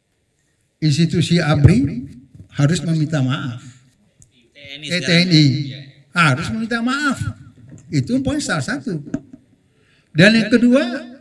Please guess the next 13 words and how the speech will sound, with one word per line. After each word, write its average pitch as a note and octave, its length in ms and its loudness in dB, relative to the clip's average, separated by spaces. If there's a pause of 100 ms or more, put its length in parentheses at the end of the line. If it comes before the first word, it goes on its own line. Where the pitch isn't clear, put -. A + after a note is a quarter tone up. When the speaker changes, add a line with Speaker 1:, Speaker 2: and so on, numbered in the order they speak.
(180)
Speaker 1:
pemerintah G#3+ 600 4 (1120)
harus A#3 300 4
memulihkan B3+ 640 4
hak-hak A3 520 2
mereka. A#3+ 320 -2 (1900)
Pemulihan A3+ 400 8
hak A3+ 280 4
mereka G#3+ 360 4
itu E3 240 -2 (640)
termasuk F#3+ 960 -4
ganti F3 320 0
rugi. F3+ 360 0 (1600)
Saya D#3 920 0